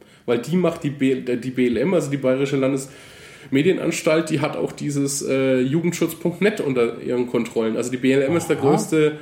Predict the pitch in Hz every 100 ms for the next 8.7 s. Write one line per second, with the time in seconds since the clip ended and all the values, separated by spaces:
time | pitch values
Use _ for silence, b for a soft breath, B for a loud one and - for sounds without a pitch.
0 | B B B B - 139 139 135 135 127
1 | 127 123 127 127 123 117 143 147 147 143
2 | 139 160 196 220 208 - 190 190 175 165
3 | 170 175 165 139 160 147 131 151 165 165
4 | - 135 123 117 120 117 - 131 113 110
5 | - 131 208 - 110 113 143 120 143 139
6 | 139 127 123 - 143 139 120 120 185 175
7 | 113 135 113 110 - 139 139 127 143 147
8 | 139 147 151 151 151 233 120